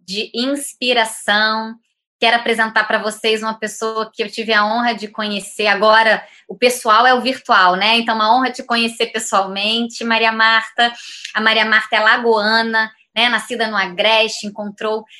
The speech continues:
na Rota Ecológica dos Milagres o lugar pra desenvolver sua missão de vida, ajudar a desenvolver de modo sustentável seu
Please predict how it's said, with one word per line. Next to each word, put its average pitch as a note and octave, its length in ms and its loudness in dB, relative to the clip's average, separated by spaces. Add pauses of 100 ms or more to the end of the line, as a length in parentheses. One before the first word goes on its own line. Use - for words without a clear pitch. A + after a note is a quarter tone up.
(120)
na G#3+ 100 0
Rota G#3+ 260 0
Ecológica G#3+ 500 0
dos G#3 160 -10
Milagres G#3 560 0
o A3 60 -8
lugar A3+ 480 0
pra C4+ 140 0
desenvolver A#3 600 -4
sua A3+ 140 -4
missão A3+ 380 -6
de A#3 140 -8
vida, A3+ 500 -4 (260)
ajudar G#3+ 360 0
a A#3+ 60 2
desenvolver A3+ 500 -4
de A3+ 100 -8
modo A3 260 -6
sustentável A3+ 720 -2
seu G#3+ 240 -12